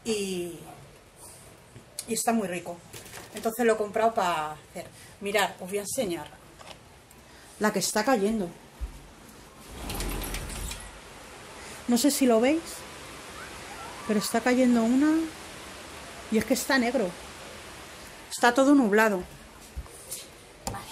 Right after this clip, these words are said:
mía. Bueno, seguimos. He cogido este paquetito de salchichas, ¿vale?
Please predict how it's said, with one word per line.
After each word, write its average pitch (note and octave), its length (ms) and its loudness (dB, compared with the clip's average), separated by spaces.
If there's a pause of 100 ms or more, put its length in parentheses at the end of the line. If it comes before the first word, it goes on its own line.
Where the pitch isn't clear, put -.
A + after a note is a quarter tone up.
mía. - 180 -14 (1200)
Bueno, F#3 160 2 (1080)
seguimos. A#3+ 720 -4 (1200)
He C4+ 100 0
cogido A#3+ 800 4 (100)
este B3 240 -2
paquetito A3+ 480 0
de G#3 80 0
salchichas, D#4 960 0 (1500)
¿vale? B3+ 220 -2